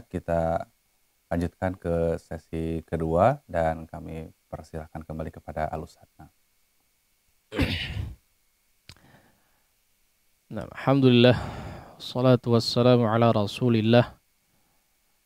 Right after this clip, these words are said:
Speaker 2: wa ala alihi wa sahbihi wa walah. Amma ba'd. Baik, para jamaah sekalian,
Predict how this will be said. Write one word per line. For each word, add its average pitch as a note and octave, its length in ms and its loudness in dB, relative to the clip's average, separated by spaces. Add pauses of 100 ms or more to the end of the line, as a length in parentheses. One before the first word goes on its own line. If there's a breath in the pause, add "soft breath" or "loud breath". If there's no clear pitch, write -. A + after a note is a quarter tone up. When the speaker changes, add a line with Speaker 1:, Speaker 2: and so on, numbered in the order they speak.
(260)
Speaker 2:
wa A#2+ 160 4
ala A#2+ 600 6
alihi A2+ 400 2
wa G#2+ 120 0
sahbihi A2 720 -2
wa G#2+ 240 -4
walah. A#2+ 400 2 (720)
Amma A2 160 -2
ba'd. G2+ 280 -6 (1800)
Baik, A#2+ 160 2
para C#3+ 320 8
jamaah B2+ 320 4
sekalian, A#2+ 480 4